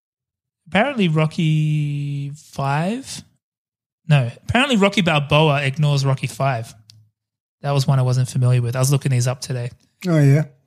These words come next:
Speaker 2: Walkie Fires with Tommy Morrison, isn't it? Yeah.
Speaker 1: I think so. Universal Soldier, Universal Soldier ignores a few. Jaws, there's a few. Superman. Yeah, there's a few franchises where they do it these days. But, um, whatever.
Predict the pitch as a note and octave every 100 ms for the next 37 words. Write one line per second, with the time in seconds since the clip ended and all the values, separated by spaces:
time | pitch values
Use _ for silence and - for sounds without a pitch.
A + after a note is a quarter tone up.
0 | _ _ _ - F#3+ F3 E3 C#3+ D3+ C#3+
1 | C3+ C3 D3 C3+ C3+ C#3+ C3+ B2 B2 C#3+
2 | - _ _ _ _ _ - C3 A#2 -
3 | C#3 - B2 A2 - _ _ _ _ _
4 | _ _ - D3+ D#3+ D3+ D3 - D3 C3+
5 | - D3 D3 C#3+ D3 C#3 C#3 D3 D3 C#3+
6 | - C#3 C#3+ C#3 C#3 C3+ C#3 C#3 C#3 C3+
7 | D3 C#3 - _ _ _ _ _ _ _
8 | _ _ _ - C#3 C#3 C3+ C3 B2+ C3+
9 | - - C3 C3 C3 C3 C3+ - C3+ C3+
10 | C3 C3 C3 C3 C3+ E3+ G3 G#3 A3 C4+
11 | G3 F#3 F#3 E3+ D3+ C#3+ C3+ B2 B2+ B2+
12 | B2 - C3 B2+ - _ _ _ _ _
13 | _ C#3 C3+ C3 B2+ B2+ _ D3+ C#3 A#2+
14 | A#2+